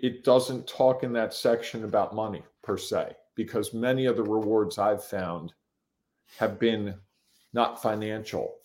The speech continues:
There have been financial rewards, but there's also been great friendships. There's been great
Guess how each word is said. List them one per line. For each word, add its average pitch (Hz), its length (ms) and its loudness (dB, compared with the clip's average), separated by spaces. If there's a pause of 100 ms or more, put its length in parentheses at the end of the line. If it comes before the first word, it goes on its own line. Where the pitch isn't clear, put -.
There 117 200 10
have 120 260 4
been 127 180 0
financial 120 520 0
rewards, 127 440 2
but 101 160 -6
there's 110 200 2
also 113 260 4
been 104 180 -2
great 107 300 0
friendships. 123 640 2
There's 95 140 -4
been 92 180 -8
great 107 380 2